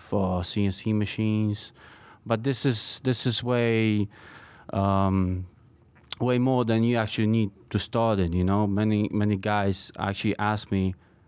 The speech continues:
uh, "What should I do? How I should start it?" Um,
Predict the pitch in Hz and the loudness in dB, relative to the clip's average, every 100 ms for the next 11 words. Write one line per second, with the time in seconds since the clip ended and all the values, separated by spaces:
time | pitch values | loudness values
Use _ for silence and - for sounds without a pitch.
0 | _ - - 98 92 92 90 92 104 - | _ -18 -4 0 2 0 0 -2 -4 0
1 | 101 92 87 - - - _ _ _ _ | -2 -2 -6 -8 -20 -20 _ _ _ _
2 | _ _ - 98 95 - - - 101 98 | _ _ -2 -2 0 -4 -6 -2 0 0
3 | 85 - - _ _ - - - - - | -4 -8 -20 _ _ -20 -20 -20 -20 -4
4 | 92 90 90 87 85 | 0 2 2 0 -2